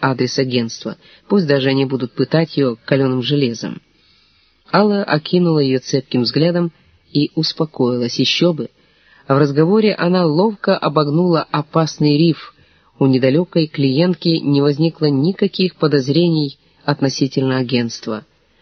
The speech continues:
Теперь она сама будет соблюдать строжайшую конспирацию, чтобы подруги не пронюхали. Рита, горячо благодаря рыжую ведьму,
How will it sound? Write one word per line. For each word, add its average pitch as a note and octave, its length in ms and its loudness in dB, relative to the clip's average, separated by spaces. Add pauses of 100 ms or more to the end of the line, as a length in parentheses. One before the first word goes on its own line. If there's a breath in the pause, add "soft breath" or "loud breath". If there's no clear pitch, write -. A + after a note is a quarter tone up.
(160)
Теперь G3+ 480 2
она D#3+ 220 0
сама E3 320 0
будет B2 260 -4
соблюдать B2+ 540 -2
строжайшую C3 680 -2
конспирацию, A#2+ 680 -2
чтобы B2+ 320 -2
подруги C3 600 -2
не C3 120 -2
пронюхали. A#2 600 -2 (340 soft breath)
Рита, D#3 400 4
горячо D3+ 400 2
благодаря D#3 720 0
рыжую C#3 360 2
ведьму, C3+ 460 0